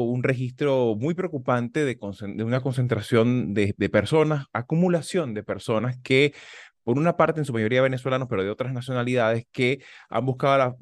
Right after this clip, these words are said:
eh, la mayoría de ellos ha buscado la manera de salir de, de Chile por las más distintas razones. Alegan muchas veces no haber conseguido en Chile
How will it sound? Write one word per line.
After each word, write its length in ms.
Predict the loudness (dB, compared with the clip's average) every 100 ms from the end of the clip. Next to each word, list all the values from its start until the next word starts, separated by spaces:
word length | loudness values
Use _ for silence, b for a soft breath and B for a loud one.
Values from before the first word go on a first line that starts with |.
| -4
eh, 320 | -2 0 -2
la 80 | -2
mayoría 440 | 0 0 0 2
de 100 | 2 0
ellos 200 | 0 -2
ha 40 |
buscado 280 | -4 -2 -2
la 80 | -2
manera 260 | -4 -2
de 160 | -2 -4
salir 680 | -6 -6 -4 -2 -2 -2 -8 -14 _
de, 420 | -12 -2 2 2 2
de 140 | 0
Chile 240 | 2 2
por 180 | 4 2
las 100 | 2
más 140 | 0 -2
distintas 440 | -2 -4 -4 -2
razones. 500 | -4 0 0 2 0
Alegan 360 | 0 -2 -2 -4
muchas 260 | -4 -4
veces 300 | -2 -2 -6 B B B _
no 200 | 2 6
haber 260 | 6 4 2
conseguido 760 | -2 0 -2 0 2 2 0
en 240 | -2 -4
Chile 500 | -4 0 0 2 -2